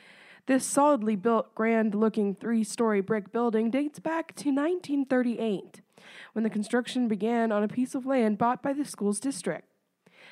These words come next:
After spending four hundred thousand dollars on the construction effort, the three-story, three hundred and twenty foot high school building opened in March twenty-first, nineteen forty, with thirty-seven classrooms,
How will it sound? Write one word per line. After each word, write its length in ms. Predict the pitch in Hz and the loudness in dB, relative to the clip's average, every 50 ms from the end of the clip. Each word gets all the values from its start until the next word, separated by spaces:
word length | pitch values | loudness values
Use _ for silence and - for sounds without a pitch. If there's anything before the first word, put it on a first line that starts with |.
| - - - | -20 -4 -2
After 300 | 220 233 240 - 240 220 | -2 -2 0 0 -2 -2
spending 400 | - - 240 233 240 233 220 208 | 0 0 2 2 2 2 0 0
four 260 | - 247 240 240 240 | 0 2 2 2 2
hundred 420 | 226 247 247 233 220 202 180 - | 0 0 0 0 0 0 -2 -4
thousand 480 | - 240 240 240 247 220 214 220 208 180 | -2 0 2 2 2 0 0 -2 -2 0
dollars 480 | - 220 233 254 269 254 226 202 196 | 0 2 2 4 2 2 2 2 2
on 140 | 202 208 208 | 0 0 -2
the 80 | 208 196 | -4 -4
construction 600 | - 202 202 196 - - 285 302 294 - 269 247 | -6 -6 -8 -6 -2 0 0 0 0 -2 -2 -2
effort, 340 | 247 226 220 226 220 214 214 - - - - - - _ | -2 -2 -2 -2 -2 -2 -4 -8 -14 -20 -20 -20 -10 _
the 80 | - 226 | -8 -8
three-story, 1120 | 175 - 262 262 277 302 320 349 359 320 - - - 302 285 269 233 202 190 185 190 190 - | -6 -4 -2 0 2 2 2 2 2 0 -4 -2 0 2 4 4 4 2 2 0 -2 -4 -6
three 240 | - 214 240 294 302 | -6 -4 -4 -2 -2
hundred 300 | 277 277 247 247 233 196 | 0 2 2 2 2 0
and 100 | 202 185 | -2 -4
twenty 300 | - - 233 269 320 320 | -4 -4 -2 -2 -2 -4
foot 340 | - - - 262 233 247 - - - - - - - - - _ _ _ _ | -2 -2 -2 -2 -2 -4 -8 -16 -20 -20 -20 -20 -20 -20 -20 _ _ _ _
high 320 | - 254 247 254 262 240 | -2 0 0 2 0 -2
school 400 | 233 - - - 254 247 240 226 | -6 -12 -6 0 2 4 4 4
building 400 | 190 208 254 269 269 240 240 233 208 | 4 4 4 4 4 2 0 0 2
opened 360 | 240 277 302 - 320 311 277 | 2 2 2 2 0 -2 -2
in 120 | 254 240 | -2 -2
March 260 | 240 240 254 277 262 - | 0 0 0 -2 -4 -6
twenty-first, 720 | - 277 269 277 285 277 - 285 254 233 208 202 - - | -4 -4 -2 -2 -2 -2 -2 -2 0 0 0 0 -2 -2
nineteen 460 | 202 202 196 220 226 - 220 233 240 | -2 0 0 0 -2 -2 -2 -2 0
forty, 360 | - 240 226 220 196 170 160 165 170 185 | 2 2 2 2 2 0 -2 -6 -8 -6
with 220 | - 196 190 185 - | -4 -4 -4 -2 -2
thirty-seven 540 | 175 175 196 226 226 - 226 220 240 254 | -2 -2 -2 -2 -2 -2 -2 -2 -2 -2
classrooms, 640 | 247 285 285 302 294 285 - 240 226 233 254 277 - | -2 -2 -2 -2 -2 -2 -2 -2 -2 0 -2 -2 -4